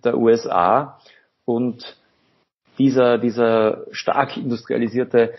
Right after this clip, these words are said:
Bundesstaat hat natürlich in den vergangenen Jahren und Jahrzehnten viel, viel verloren, viel an, an Bedeutung verloren.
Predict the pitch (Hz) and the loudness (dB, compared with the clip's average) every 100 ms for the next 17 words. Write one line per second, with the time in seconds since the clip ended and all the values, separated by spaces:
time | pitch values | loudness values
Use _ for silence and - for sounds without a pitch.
0 | - - 131 143 143 - 95 107 - 113 | -14 -2 2 2 2 -2 2 2 0 -6
1 | - 131 120 113 113 110 113 92 107 120 | -4 -2 -2 -2 -2 -2 -2 -2 -2 -4
2 | 120 98 87 117 113 107 - 101 107 113 | 0 0 0 -4 -2 -2 -2 -6 -6 -10
3 | - 107 110 104 - - - 110 - 101 | -6 -4 -2 -4 -12 -18 -4 -2 0 2
4 | 92 87 82 85 - 104 98 92 92 95 | 2 2 -2 -10 -4 -2 -2 -4 -4 0
5 | 104 95 92 104 117 - 113 107 101 104 | 2 4 4 2 -4 0 2 4 2 2
6 | 110 | 0